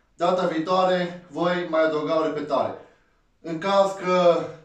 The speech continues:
nu voi reuși să fac cinci repetări data viitoare, la următorul antrenament voi da jos din greutate de pe bară și voi face șase repetări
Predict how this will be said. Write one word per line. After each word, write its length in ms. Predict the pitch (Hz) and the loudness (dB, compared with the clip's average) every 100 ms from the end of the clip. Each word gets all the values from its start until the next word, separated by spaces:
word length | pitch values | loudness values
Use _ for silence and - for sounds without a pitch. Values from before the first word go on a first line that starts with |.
| _ | _
nu 480 | 151 160 196 180 139 | -10 0 2 2 0
voi 140 | 151 160 | -2 0
reuși 380 | 156 156 165 | 0 -2 -6
să 80 | 156 | -8
fac 260 | 156 156 156 | -4 -4 -4
cinci 220 | 165 147 | -10 -12
repetări 400 | 143 143 147 143 | -10 -8 -6 -6
data 240 | 147 147 | -6 -6
viitoare, 640 | - - 190 190 180 180 - - _ _ _ _ _ _ _ _ _ | -6 -4 0 0 0 -4 -12 -20 _ _ _ _ _ _ _ _ _
la 200 | - 185 | 0 2
următorul 840 | 190 190 190 214 202 196 180 - - | 2 0 0 0 2 2 0 -4 -6
antrenament 680 | 170 175 165 165 175 180 160 | -2 -2 0 -2 0 -2 -4
voi 540 | 143 156 160 151 139 - - | -6 -2 -2 -2 -4 -12 -20
da 480 | 131 160 170 156 - | -2 4 4 4 -2
jos 200 | - 165 | -4 -4
din 120 | 160 143 | -4 -8
greutate 340 | 147 156 156 | -6 -4 -6
de 100 | 139 | -8
pe 100 | - | -10
bară 580 | 135 175 185 185 185 - - _ _ _ _ | -2 0 2 0 -2 -6 -20 _ _ _ _
și 200 | _ - | _ -14
voi 180 | 165 165 | -6 -4
face 800 | 160 185 175 175 165 160 160 - - | 0 0 0 0 -2 -2 -4 -8 -16
șase 440 | - 185 185 185 | -4 0 0 -2
repetări 800 | 147 147 135 185 196 202 214 - | -6 -4 -6 0 2 2 -4 -12